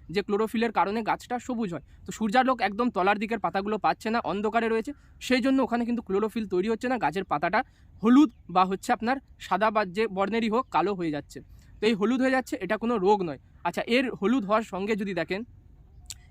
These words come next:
এই হলুদ, এ-, এইখানে আরেকটা ছবি দেখুন, হলুদ হওয়ার সঙ্গে দেখছেন টিপ টিপ টিপ টিপ দাগ রয়েছে। তো এটা হচ্ছে আপনার ওই যে বাদামি বর্ণের রোগটা, ওটা যখন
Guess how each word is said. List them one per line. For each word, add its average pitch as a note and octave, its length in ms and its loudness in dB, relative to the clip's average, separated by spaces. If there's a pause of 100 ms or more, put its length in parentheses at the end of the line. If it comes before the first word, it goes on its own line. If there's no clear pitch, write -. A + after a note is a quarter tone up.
এই F3+ 80 0
হলুদ, G3 320 2
এ-, - 160 0
এইখানে A3 260 0
আরেকটা A#3 260 2
ছবি B3 200 -2
দেখুন, D4 200 -4 (280)
হলুদ A#3 160 4
হওয়ার B3 140 2
সঙ্গে A3 260 -2
দেখছেন A#3+ 240 -2
টিপ B3 280 -2
টিপ B3+ 140 -2
টিপ A3+ 140 -6
টিপ B3 120 -4
দাগ F3+ 220 4
রয়েছে। D#3+ 300 -8 (360)
তো G#3 160 0
এটা C4 300 6
হচ্ছে A#3+ 380 -2
আপনার G#3 360 2
ওই G3+ 200 2
যে A3+ 260 0
বাদামি F#3+ 320 2
বর্ণের G3+ 280 0
রোগটা, E3+ 340 -2 (400)
ওটা A3 220 2
যখন A#3 280 0